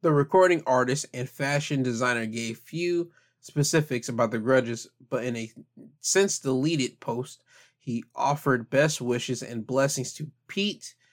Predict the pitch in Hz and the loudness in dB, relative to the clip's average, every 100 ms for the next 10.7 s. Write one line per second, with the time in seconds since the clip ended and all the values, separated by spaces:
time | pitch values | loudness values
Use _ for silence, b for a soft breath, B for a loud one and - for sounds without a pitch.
0 | _ _ - 151 147 143 139 - _ _ | _ _ 2 4 4 2 0 -6 _ _
1 | _ 135 147 156 156 - 139 127 120 117 | _ -2 2 4 2 2 2 2 2 -2
2 | 117 _ _ _ _ _ 123 151 - - | -8 _ _ _ _ _ 2 4 4 0
3 | 143 135 - - 143 147 147 127 117 - | 2 2 0 2 4 4 0 -2 -2 -2
4 | 165 156 151 143 - 147 139 127 117 - | 0 2 0 -2 -4 -6 -6 -6 -8 -10
5 | _ _ 143 143 143 - 123 - 185 202 | _ _ 2 2 0 -4 -12 -2 2 4
6 | 190 185 165 170 - - - 147 139 - | 6 4 2 -4 -6 -2 0 2 0 -4
7 | 151 202 151 123 151 175 165 175 165 - | 4 6 6 4 -2 -4 -8 -12 -14 -6
8 | - 180 151 123 117 139 123 - 135 135 | 0 2 2 0 -2 -4 -10 -10 -4 -2
9 | 131 123 120 117 - 147 143 - b b | -2 -4 -10 -14 -2 0 0 -2 b b
10 | _ 135 135 123 123 120 113 | _ 0 2 2 0 -2 -4